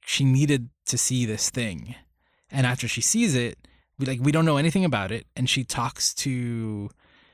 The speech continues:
um, or she, she gets the message out to Sinclair that she needs to talk to him.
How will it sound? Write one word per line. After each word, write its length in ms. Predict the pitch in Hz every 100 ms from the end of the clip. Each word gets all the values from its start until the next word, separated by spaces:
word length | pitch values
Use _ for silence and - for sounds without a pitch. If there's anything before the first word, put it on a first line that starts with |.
| _ _ -
um, 240 | 110 95
or 60 | 113
she, 240 | - 123
she 160 | - 131
gets 200 | 135 -
the 80 | 131
message 380 | 120 - 120
out 240 | 117 101 - -
to 260 | - 113 98
Sinclair 640 | - 104 190 214 135 127
that 160 | 107 -
she 200 | - 123
needs 220 | 120 117
to 60 | 101
talk 240 | - 185
to 100 | -
him. 240 | 139 113